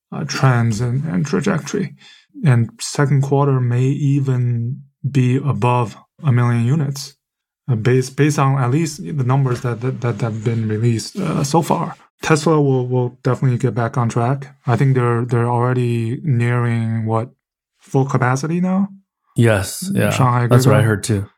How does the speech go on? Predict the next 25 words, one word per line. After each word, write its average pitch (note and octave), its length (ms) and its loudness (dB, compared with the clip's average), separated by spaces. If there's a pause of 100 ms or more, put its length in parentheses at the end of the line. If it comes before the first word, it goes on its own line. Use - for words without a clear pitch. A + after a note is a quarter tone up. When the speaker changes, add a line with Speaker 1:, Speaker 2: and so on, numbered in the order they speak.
(140)
Speaker 1:
So, A#2 520 0
yeah. A#2 440 0 (540)
So - 160 2
that's C#3 200 2
good. D3 260 0 (460)
Speaker 2:
These C#3+ 260 2
guys D3 320 0
are B2 60 2
gonna A2+ 240 2
squeeze A2 720 -2 (100)
as G#2 240 0
much - 540 -2 (180)
capacity G#2 880 0
and, F#2+ 240 -2
and G2 240 0
utilization G2+ 760 0
out G2 280 0
as F#2 180 0
they F2+ 160 0
can, F#2+ 420 0
as G2 200 0
long G2+ 200 0
as F#2+ 120 -2
they G#2 140 0
have G2 420 -4